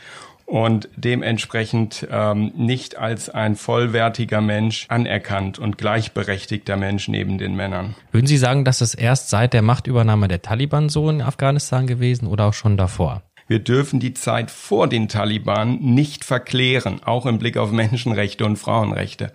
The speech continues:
Speaker 1: Wenn man entsprechende Studien nimmt, äh, wie ein ganz großer Teil, neunundneunzig Prozent sogar, für de-, die Scharia sind in ihrem Land, der Afghanen, neunundneunzig Prozent, ein hoher Prozentsatz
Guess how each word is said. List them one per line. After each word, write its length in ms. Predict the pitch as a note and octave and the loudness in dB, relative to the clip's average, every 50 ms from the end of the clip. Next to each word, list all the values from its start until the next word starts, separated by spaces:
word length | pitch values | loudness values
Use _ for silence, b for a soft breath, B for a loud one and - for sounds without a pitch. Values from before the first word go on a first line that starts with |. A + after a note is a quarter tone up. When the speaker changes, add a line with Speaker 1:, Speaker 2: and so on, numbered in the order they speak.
| B B B B B B B B B B B | B B B B B B B B B B B
Speaker 1:
Wenn 180 | - G#2+ A2 | 0 0 2
man 260 | A#2 A#2 A#2+ A#2+ A#2+ - | 4 4 2 2 0 0
entsprechende 520 | B2+ A#2 A#2 - C3 C3 B2+ C#3+ C3 B2 | -2 -2 -2 0 0 2 4 4 2 2
Studien 500 | - - - D3 D3+ D#3+ D3+ D3+ C#3 B2+ | 2 0 2 4 4 4 4 2 2 2
nimmt, 420 | A#2+ B2+ C3 C3 C#3 D3 - - B B B B B B B B B | 4 4 4 2 2 0 -2 -8 B B B B B B B B B
äh, 140 | - A#2+ A#2+ | -2 -2 -2
wie 460 | A2 G#2+ A#2+ B2+ B2+ B2+ B2+ B2 B2 - - - - | 0 0 0 2 2 2 0 0 -2 -4 -8 -14 -16
ein 540 | - G#2 - - - - A#2+ A#2+ A#2+ A#2 - | -14 -14 -14 -10 -4 0 2 2 2 2 2
ganz 340 | - C3+ E3+ F#3+ F3 - - | 2 0 2 2 0 0 0
großer 340 | - C3+ C#3 A#2+ C3 A#2+ - | 0 2 2 2 2 0 0
Teil, 240 | C#3 C#3 C3 A#2 | 0 0 0 2
neunundneunzig 600 | A2 A#2 B2+ C#3 C#3+ C3+ C3 B2+ B2+ A2+ - - | 2 2 2 4 4 4 4 4 2 0 0 -2
Prozent 400 | - A#2+ A2 - B2+ B2 A#2+ C3+ | -2 -2 0 2 2 4 4 4
sogar, 380 | B2 B2 A2 G#2+ A2+ A#2 B2+ C#3 - - | 2 0 0 2 2 2 0 -2 -6 -14
für 420 | - - - - F3 F#3 G#3 F#3 | -18 -10 -4 0 4 4 4 4
de-, 200 | C#3+ C#3 C3 C#3 | 4 2 0 0
die 200 | C3+ A#2+ B2+ C3 | 0 0 -2 0
Scharia 480 | A#2+ - B2+ A#2 A2+ B2+ B2+ B2+ B2 A2+ | 0 0 0 0 2 2 2 2 2 2
sind 460 | G2+ G2+ A2 G#2+ B2 C#3+ E3 - - _ | 2 2 2 2 2 0 -2 -6 -8 _
in 200 | - B2 B2 A#2+ | 0 0 0 2
ihrem 340 | G#2 A2 A2 G#2+ G#2 G#2 G2+ | 2 0 0 2 2 2 2
Land, 500 | G2 G2+ G2+ G#2 B2 C#3+ - - - - - _ - - | 2 0 0 0 0 -2 -4 -6 -12 -20 -20 _ -2 -2
der 140 | A2+ - - | 0 0 0
Afghanen, 560 | A2 F#2 - G#2+ G2+ G2+ G2+ G#2 A#2+ B2+ B2 | -2 -2 0 0 2 2 2 2 2 0 2
neunundneunzig 720 | A2 A#2 B2+ C#3 D3 C#3 C3 B2 A#2+ A#2+ B2 B2 A#2+ - - | 2 2 4 4 4 2 2 2 2 2 2 0 -2 -4 -4
Prozent, 520 | A#2 A2 - - G#2+ G#2+ A2+ A#2+ C3 C3+ | -4 -4 -4 -4 -4 -2 0 0 0 0
ein 240 | - A2+ A2+ A#2 G2 | 0 0 0 0 0
hoher 280 | A#2+ D3 D#3 D3+ D3 | 2 2 2 2 2
Prozentsatz 640 | - C3+ A#2+ - C3+ B2+ B2+ A#2+ A#2 B2 A#2+ - - | 0 -2 -2 0 0 0 0 2 0 0 -2 -4 -8